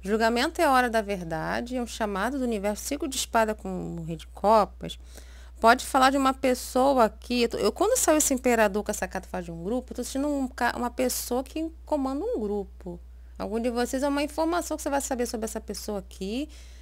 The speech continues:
que você, que esse grupo, sei lá, gosta, ou sei lá, que você vai se afastar, porque a pessoa, esse imperador aqui,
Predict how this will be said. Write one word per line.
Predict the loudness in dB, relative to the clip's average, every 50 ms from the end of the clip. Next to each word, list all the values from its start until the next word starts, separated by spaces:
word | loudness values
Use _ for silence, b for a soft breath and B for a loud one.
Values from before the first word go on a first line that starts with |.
| B B B B B B B B B -8
que | -4 -4 -2
você, | 0 0 0 0 0 -2 -2 0 0 0 0 2
que | 0 0
esse | 0 0 -2
grupo, | -2 -2 -4 -4 -6 -12 -12 -14 -18 -14 -6
sei | -2 0 2
lá, | 4 4 4 4
gosta, | 2 2 2 4 6 6 6 6 4 2 -2 -6
ou | -6
sei | -4 -2 0 2
lá, | 2 4 2 2
que | 0 -4 -8 -6
você | -4 -2 -2 -2 -2 -4 -4 -2 -2 -2 -2
vai | 0 -2 -2
se | -2 -2
afastar, | -4 -4 -4 -4 -4 -4 -6 -4 -2 0 0 -2
porque | -2 -4 -4 -4
a | -4 -4
pessoa, | -4 -6 -6 -6 -6 -6 -4 0 2 4 4 4 4 4 2 2 0
esse | -2 -4 -4 -4 -4 -4
imperador | -6 -4 -4 -2 -2 -2 -2 -4 -6 -6 -8
aqui, | -8 -8 -8 -4 -4 -2 -2 -4